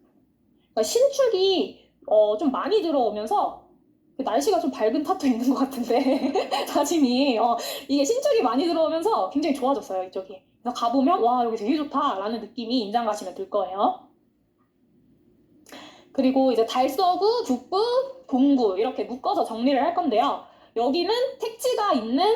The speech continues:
가성비 지역이에요. 먼저 첫 번째로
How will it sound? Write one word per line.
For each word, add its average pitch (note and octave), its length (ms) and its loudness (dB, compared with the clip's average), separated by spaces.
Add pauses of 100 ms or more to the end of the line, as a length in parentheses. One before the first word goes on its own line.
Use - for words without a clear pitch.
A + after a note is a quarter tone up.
(400)
가성비 E4 560 -2
지역이에요. F#3 600 -4 (640)
먼저 A#3 300 4
첫 A4 180 -2
번째로 E4+ 680 0